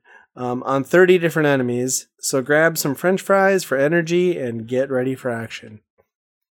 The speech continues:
Um, so J J and Jeff is a platformer game. From what I understand, it was, I can't remember what the actual name is called for the Japanese version, but it was, like, a comedy duo.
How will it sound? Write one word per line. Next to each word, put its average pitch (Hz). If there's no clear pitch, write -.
Um, 123
so -
J 175
J 185
and 156
Jeff 143
is 123
a -
platformer 143
game. 135
From 151
what 151
I -
understand, 143
it 131
was, 127
I 127
can't 165
remember 143
what 131
the 131
actual 127
name 123
is 117
called 127
for 131
the 123
Japanese 127
version, 120
but 123
it 127
was, 117
like, 117
a 113
comedy 147
duo. 135